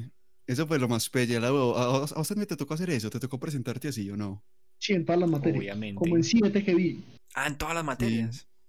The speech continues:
Speaker 1: Todas las
Speaker 2: De
Speaker 1: materias de
Speaker 2: primer
Speaker 1: mismo día
Speaker 2: semestre,
Speaker 1: nos decían.
Speaker 2: de primer semestre, ya de adelante no.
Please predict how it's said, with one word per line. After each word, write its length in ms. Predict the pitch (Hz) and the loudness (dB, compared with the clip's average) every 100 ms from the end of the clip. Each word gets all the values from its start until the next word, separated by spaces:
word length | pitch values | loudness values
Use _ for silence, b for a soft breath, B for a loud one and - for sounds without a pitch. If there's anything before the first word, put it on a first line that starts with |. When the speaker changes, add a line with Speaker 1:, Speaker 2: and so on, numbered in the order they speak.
| - - - - | -20 -20 -14 2
Speaker 1:
Todas 180 | 127 | 4
las 20 | 131 | 6
Speaker 2:
De 40 | 120 | 6
Speaker 1:
materias 140 | 190 - | 6 6
de 40 | |
Speaker 2:
primer 100 | 120 117 | 6 6
Speaker 1:
mismo 160 | 120 | 6
día 80 | 113 | 6
Speaker 2:
semestre, 240 | 101 - - | 6 4 4
Speaker 1:
nos 80 | 104 | 0
decían. 340 | - 180 - - - | 2 2 0 -14 -2
Speaker 2:
de 160 | 170 156 | 0 2
primer 320 | 160 156 139 | 2 0 2
semestre, 480 | 180 190 - - 147 | 4 4 2 -8 -2
ya 140 | 139 | 0
de 220 | 147 170 | 4 4
adelante 440 | 165 151 151 160 160 | 4 2 -2 -2 -2
no. 180 | 160 | -2